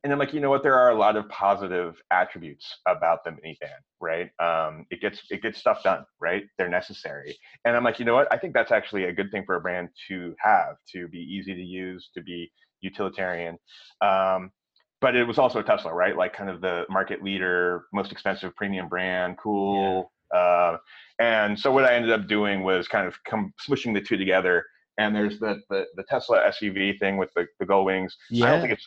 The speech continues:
Speaker 1: a very attractive car, but I think it kinda checked
Speaker 2: <laughs>
Speaker 1: both boxes about being, uh, you know, kind of a premium offering that also is great for the family and for getting things, you know,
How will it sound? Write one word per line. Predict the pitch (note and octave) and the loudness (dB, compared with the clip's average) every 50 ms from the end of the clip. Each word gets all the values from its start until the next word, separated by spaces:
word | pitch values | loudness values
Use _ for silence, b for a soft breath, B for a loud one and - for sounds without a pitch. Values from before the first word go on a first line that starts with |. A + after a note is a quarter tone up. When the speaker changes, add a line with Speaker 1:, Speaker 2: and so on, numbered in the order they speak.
| - - | -2 -2
Speaker 1:
a | G#2+ | 0
very | G2 G#2+ G#2+ G#2 G2+ G2 | 2 4 4 4 4 4
attractive | F#2 - - G#2+ G2+ - F#2 - | 2 2 2 0 0 0 -6 -4
car, | - - F3 F3+ D3+ A#2 G#2+ G2 - | 0 4 4 6 6 6 4 4 2
but | G2+ G#2 - - | 0 -2 0 0
I | G#2 | 0
think | G#2+ - C3 G#2 | 0 0 -2 -2
it | G2+ D#2 | -2 -2
kinda | - A#2 G2 F2 | 0 -2 0 0
checked | - A2+ G#2 F#2 | 0 -2 -2 -2
Speaker 2:
<laughs> | - | -2
Speaker 1:
both | G#2+ G2+ - | -2 -2 2
boxes | - G2+ G#2+ G#2+ - - - F#2+ F2+ D#2+ | 2 4 4 4 2 -2 -8 -10 -8 -6
about | G2 F#2 D#2 F2+ F#2 F#2 - | -4 0 2 2 2 2 2
being, | G2+ F#2+ F#2+ F#2 F2+ F#2 b b b b b b b b _ _ _ - | -2 -4 -4 -4 -6 -8 b b b b b b b b _ _ _ 0
uh, | F#2 F#2+ F#2+ F#2+ F#2+ | 0 2 2 2 2
you | F#2+ G2 G2+ G2 | 2 0 0 0
know, | F#2 F2+ F2+ F2 - | 0 0 -2 -2 -2
kind | - G#2 F#2+ | -2 -2 -2
of | F#2 G2+ - | -2 -2 -4
a | - - - - - | -6 -6 -6 -4 -2
premium | C3+ C3 B2 B2 A#2+ A2+ G#2+ | 0 0 2 2 2 4 4
offering | F#2+ G#2 A2 A2+ A2 - C#3+ C#3 C3+ C#3+ D3 | 4 6 4 4 4 2 2 2 2 2 2
that | A#2+ G#2+ - - | 0 0 2 4
also | F#2+ G#2 G#2 G2+ - - A2+ G2+ G2 F#2+ F#2 F2+ - _ _ - | 4 4 4 2 0 0 2 4 4 4 4 2 0 _ _ -10
is | - F2+ - | -10 -10 -6
great | - G2+ G2 G2+ G2+ G2+ _ | -2 0 0 0 0 -4 _
for | - F#2 F2+ F2 E2+ E2+ E2+ E2 E2+ | -2 0 2 2 2 2 2 0 -2
the | E2+ | -4
family | - - F#2+ F2 E2+ E2 E2+ E2 E2 | -4 -2 -2 -2 -2 -2 -2 -6 -8
and | D#2+ - | -8 -8
for | - F2 | -8 -6
getting | E2+ F2 E2 D#2+ - | -6 -6 -8 -10 -14
things, | - D#2+ D#2 D#2 D#2 D2+ - - - - - - | -14 -16 -16 -16 -18 -20 -18 -18 -18 -18 -16 -12
you | E2+ E2+ | -12 -12
know, | D#2+ D#2 | -10 -10